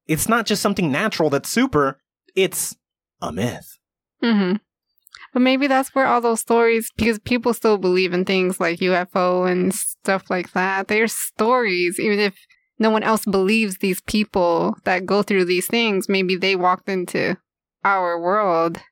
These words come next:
Speaker 2: went back to tell their story.
Speaker 1: But then why isn't there any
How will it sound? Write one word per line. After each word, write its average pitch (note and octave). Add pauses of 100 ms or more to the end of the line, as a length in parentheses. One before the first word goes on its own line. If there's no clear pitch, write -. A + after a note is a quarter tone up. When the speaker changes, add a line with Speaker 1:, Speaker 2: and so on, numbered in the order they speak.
(340)
Speaker 2:
went G3+
back F#3+
to G3+
tell F#3+
their F3+
story. F3 (340)
Speaker 1:
But C3+
then D3
why D3
isn't D3
there C3+
any C3+